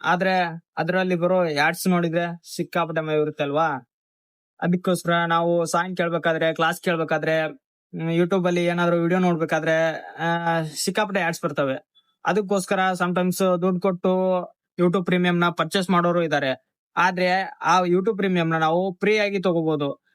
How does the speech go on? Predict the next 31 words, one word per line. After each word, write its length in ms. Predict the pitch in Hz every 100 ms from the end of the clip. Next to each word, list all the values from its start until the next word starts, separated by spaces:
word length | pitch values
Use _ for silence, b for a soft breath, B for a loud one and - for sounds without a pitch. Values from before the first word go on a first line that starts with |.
| -
ಅದು 140 | 175
ಹೆಂಗಪ್ಪ 360 | 190 208 208 202
ಅಂತ 260 | 196 185
ಹೇಳ್ಕೊಡ್ತೀನಿ. 920 | 196 170 - 185 190 190 180 180 190 180 -
ಇನ್ನು 240 | 185 208
ನನ್ 420 | 202 190 185 165 151
ಚಾನಲ್ಗೆ 440 | 175 185 185 156
ಯಾರು 500 | 156 185 185 180 - _ -
ಸಬ್ಸ್ಕ್ರೈಬ್ 380 | 165 - 196 180
ಮಾಡಿಲ್ಲ, 300 | 165 160 160
ಪ್ಲೀಸ್ 280 | 190 202
ಸಬ್ಸ್ಕ್ರೈಬ್ 400 | 190 175 - 180
ಮಾಡ್ಕೊರಿ. 420 | 170 160 175 175 180 - _ -
ಮತ್ತೆ 340 | 170 180 180
ಈಗ 240 | 170 185 180
ಈ 80 | 170
ವಿಡಿಯೋ 300 | 170 190 202
ನಿಮ್ಗೆ 220 | 196 175
ಇಷ್ಟ 160 | -
ಆದ್ರೆ 240 | 202 185 185
ಮಾತ್ರ 240 | 190 208 208 190
ಲೈಕ್ 240 | 170 175 180
ಮಾಡಿ, 220 | 156 147
ಇಲ್ಲಾಂದ್ರೆ 340 | 165 175 185
ಖಂಡಿತ 420 | 175 175 180 175
ಡಿಸ್‌ಲೈಕ್ 460 | 185 165 - 175 165
ಮಾಡ್ರಿ. 260 | 151 156 180 180 b _
ಇದು 140 | 156 180
ನಂದು 260 | 180 180
YouTube 220 | 175 196 185
ಒಳಗ 200 | 180